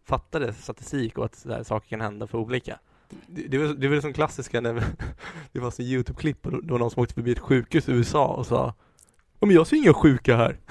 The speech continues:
<laughs> De är ju inne. <laughs> De är ju inne i sjukhuset inlagda. "You, you lie! I don't see any sick people." <laughs>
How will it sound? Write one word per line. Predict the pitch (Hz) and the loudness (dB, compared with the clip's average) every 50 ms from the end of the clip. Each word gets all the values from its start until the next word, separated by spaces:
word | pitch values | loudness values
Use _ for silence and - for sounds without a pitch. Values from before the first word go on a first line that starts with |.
| - - | -6 -2
<laughs> | 202 - - - 151 143 - | -2 -2 0 -2 -2 0 0
De | - 180 156 | 2 2 2
är | |
ju | 151 143 | 0 0
inne. | 135 156 170 - - - - 220 214 - - - - - - - - - - - - | 0 0 0 2 4 4 6 6 6 6 6 4 2 -2 -4 -6 -10 -8 -8 -6 0
<laughs> | |
De | 170 170 - - 175 | 4 4 6 6 6
är | |
ju | 139 151 | 4 4
inne | 156 147 139 143 | 2 2 0 -2
i | |
sjukhuset | 143 - 165 156 135 - - 165 - - | 0 2 2 0 0 0 -2 -4 -4 -2
inlagda. | 135 147 139 135 123 131 165 196 180 214 214 - - - - - - - - - 165 151 151 139 117 - | -2 -2 -2 -2 0 0 0 0 0 -2 -2 -4 -6 -10 -14 -18 -18 -20 -18 -16 -14 -12 -10 -10 -8 -6
"You, | - 180 185 190 | 2 4 4 4
you | 185 208 | 4 0
lie! | 196 214 226 220 214 220 220 208 180 151 135 | 4 6 6 6 6 4 4 4 4 2 2
I | 127 - - - 170 190 | 0 -2 -4 -2 0 2
don't | 214 196 | 2 0
see | 175 - 202 202 196 | 0 -2 0 0 0
any | 190 180 | 0 0
sick | - - 196 185 - - | -2 -2 -4 -4 -2 2
people." | - 180 175 165 - - 160 170 180 180 - - - - - | 2 2 4 4 2 2 2 2 0 -2 -2 -6 -6 0 0
<laughs> | 190 | 0